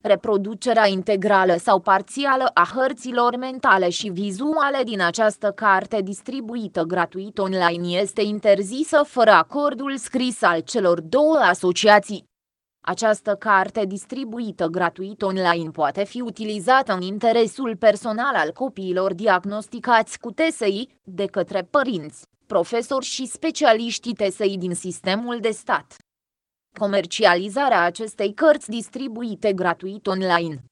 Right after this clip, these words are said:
total sau parțial, este interzisă fără acordul scris al ambelor asociații. Asociația Română pentru Copii Dislexici. Contact,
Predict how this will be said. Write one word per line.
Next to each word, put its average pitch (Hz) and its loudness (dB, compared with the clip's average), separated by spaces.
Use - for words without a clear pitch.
total 247 4
sau 190 2
parțial, 202 0
este 226 -6
interzisă 208 2
fără 233 2
acordul 269 2
scris 202 -12
al 269 2
ambelor 214 4
asociații. 190 4
Asociația 208 4
Română 254 0
pentru 214 -2
Copii 185 -6
Dislexici. 208 -6
Contact, 220 0